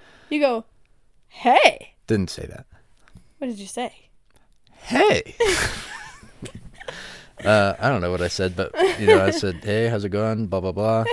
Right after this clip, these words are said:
Speaker 1: <laughs> "Where have you been? I haven't seen you in exactly three weeks and two days."
Speaker 2: I don't think I said that. <laughs>
Speaker 1: I'm kidding.
Speaker 2: <laughs> I don't think I definitely didn't say that. Um, I don't know. We chatted for a second.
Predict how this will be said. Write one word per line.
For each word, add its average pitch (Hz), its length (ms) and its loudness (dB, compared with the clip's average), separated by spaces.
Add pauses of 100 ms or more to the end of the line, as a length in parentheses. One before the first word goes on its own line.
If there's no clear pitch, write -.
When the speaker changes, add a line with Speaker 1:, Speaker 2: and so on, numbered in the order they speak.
Speaker 1:
<laughs> - 160 -20
"Where 311 160 4
have 370 100 2
you 302 100 2
been? 381 160 2
I 254 80 4
haven't 240 220 0
seen 339 260 0
you 240 80 0
in 214 60 -2
exactly 214 380 0
three 220 200 -4
weeks 202 240 -2
and 220 80 -6
two 214 120 -4
days." 196 320 -2 (960)
Speaker 2:
I 104 120 -2
don't 87 120 -8
think - 140 -16
I - 40 -12
said - 200 -4
that. - 420 10 (600)
<laughs> - 720 -18
Speaker 1:
I'm 415 80 -4
kidding. - 340 -2
Speaker 2:
<laughs> - 40 -12
I 427 360 -4 (120)
don't 139 120 0
think - 260 -2
I - 60 -8
definitely 120 380 -2
didn't 82 220 -12
say - 160 -16
that. 95 300 -8 (560)
Um, 95 480 0 (420)
I 98 60 -4
don't 98 80 -2
know. 87 100 -2
We 92 80 -4
chatted 202 280 -2
for - 100 -4
a 190 60 -4
second. 104 380 -4